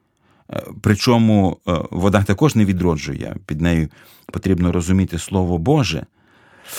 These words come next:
е, про яке написано, що воно відроджує. Тому, якщо воду треба символічно розуміти, то і Духа треба розуміти символічно, а не дослівно. Тому я особисто згідний з тими перекладами, які переклали «вітер віє, де хоче».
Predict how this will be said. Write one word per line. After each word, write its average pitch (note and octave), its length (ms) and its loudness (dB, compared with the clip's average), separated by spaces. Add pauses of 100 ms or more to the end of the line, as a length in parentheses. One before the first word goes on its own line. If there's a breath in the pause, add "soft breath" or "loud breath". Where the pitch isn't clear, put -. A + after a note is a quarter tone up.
(160 loud breath)
е, - 40 -14 (180)
про - 100 0
яке F2+ 200 0
написано, F#2 460 0
що F2 460 0 (400 loud breath)
воно F#2 560 2
відроджує. D#2+ 540 -4
Тому, G#2 380 2
якщо G#2+ 340 0
воду A2 420 0
треба A2 320 0
символічно A2 640 0
розуміти, A2+ 460 0
то G2+ 260 -2 (340 soft breath)
і B2+ 100 4
Духа A2+ 360 2
треба F2 320 2
розуміти F2+ 540 2
символічно, G#2+ 720 0
а F2 120 -2
не F#2 120 0
дослівно. G2 580 -4 (1000 soft breath)
Тому F#2 220 2
я G#2 100 6
особисто G2+ 460 -2
згідний F#2+ 360 2
з F#2 60 -6
тими G2+ 240 4
перекладами, F#2+ 640 0
які E2+ 200 -4
переклали F#2+ 600 0
«вітер F2+ 420 0
віє, D#2+ 300 -2
де D2+ 160 -8
хоче». - 420 -14